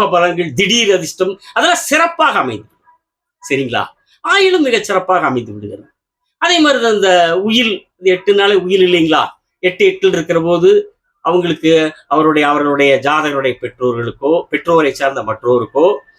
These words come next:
சொத்து இருந்து அ-, அந்த சொத்துக்களை உயில் எழுதி வைக்கக்கூடிய அமைப்பு அந்த ஜாதகருக்கு இருக்குமேயானால் அது சிறப்பாக கிடைக்குன்னு எட்டாவது எட்டில் இருக்கிறப்ப நம்ம பார்த்தோம். சரிங்களா? அதே போலத்தான் எட்டாவது பதினொன்னுல இருக்கிற போதும்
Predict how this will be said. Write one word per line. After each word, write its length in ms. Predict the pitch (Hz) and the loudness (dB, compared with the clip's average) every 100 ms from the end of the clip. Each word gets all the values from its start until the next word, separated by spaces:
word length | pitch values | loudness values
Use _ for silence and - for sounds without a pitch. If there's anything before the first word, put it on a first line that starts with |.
| _ | _
சொத்து 300 | - 160 - 147 | -4 -4 0 -2
இருந்து 300 | 127 120 196 214 | -2 0 -2 2
அ-, 200 | 135 139 | 0 2
அந்த 260 | 143 143 127 | 0 0 -2
சொத்துக்களை 600 | - 160 - 156 147 196 | -6 -8 -8 -8 -2 -2
உயில் 380 | 294 196 277 302 143 | -2 0 2 0 0
எழுதி 320 | 160 202 214 | -2 -2 -2
வைக்கக்கூடிய 600 | 196 190 180 - 165 214 285 - | -2 -2 -6 -8 -8 -6 -4 -2
அமைப்பு 440 | 170 247 - 349 226 | 0 0 -4 -6 -4
அந்த 140 | 165 | -2
ஜாதகருக்கு 600 | - 160 190 202 180 285 285 - - - | -2 0 0 -2 -4 -8 -10 -12 -14 -4
இருக்குமேயானால் 1000 | 220 294 294 202 123 98 98 113 143 156 - _ _ - | -2 0 0 0 0 -4 -4 -2 0 -2 -12 _ _ -4
அது 120 | 349 | -2
சிறப்பாக 560 | - 294 294 285 240 | 0 0 0 0 0
கிடைக்குன்னு 440 | 214 190 185 240 311 | -2 -4 -2 0 0
எட்டாவது 420 | 208 - 226 220 | 0 -2 -2 2
எட்டில் 280 | 185 180 202 | 0 0 -8
இருக்கிறப்ப 380 | 185 131 - 226 | -6 -6 -6 -6
நம்ம 140 | 135 | -4
பார்த்தோம். 340 | - 107 - - - | -4 -6 -8 -20 -6
சரிங்களா? 400 | 135 123 104 98 - _ _ _ - | -2 0 -2 -4 -8 _ _ _ -6
அதே 280 | 156 214 277 330 | 0 2 2 0
போலத்தான் 580 | 240 185 151 - 143 151 - | 0 0 0 -2 -2 -2 -2
எட்டாவது 540 | 147 - - 214 185 165 - | -4 -2 0 0 0 -2 -2
பதினொன்னுல 460 | 185 262 254 233 | 2 4 4 2
இருக்கிற 280 | 190 - 131 | 0 -2 -8
போதும் 380 | 110 110 113 | -6 -8 -8